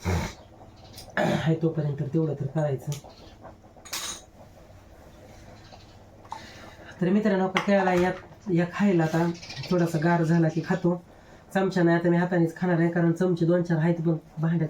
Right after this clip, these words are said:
कुठं बांधून ठेवल्यात ते काय माहीत नाही. तर आता मी हातानेच खाणार आहे. आणि तेवढी मऊ दोन कणसं उकडून,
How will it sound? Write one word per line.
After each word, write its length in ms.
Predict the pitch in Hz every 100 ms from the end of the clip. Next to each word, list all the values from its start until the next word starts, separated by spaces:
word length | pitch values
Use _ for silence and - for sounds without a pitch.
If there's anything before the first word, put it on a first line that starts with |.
| -
कुठं 160 | 156
बांधून 280 | 165 180 151
ठेवल्यात 320 | 165 151 143
ते 60 | -
काय 160 | 151 151
माहीत 280 | 160 -
नाही. 160 | 139 156 - - - - - - - - - - - - - - - - - - -
तर 60 | 151
आता 160 | 151 156
मी 80 |
हातानेच 460 | 143 - 135 151 -
खाणार 260 | 175 156 143
आहे. 140 | 165 - - - - - -
आणि 720 | 143 147 151 151 151 151 151 151 160
तेवढी 200 | 156 156
मऊ 220 | 160 156
दोन 200 | 156 151
कणसं 320 | 160 160 151
उकडून, 380 | 151 156 156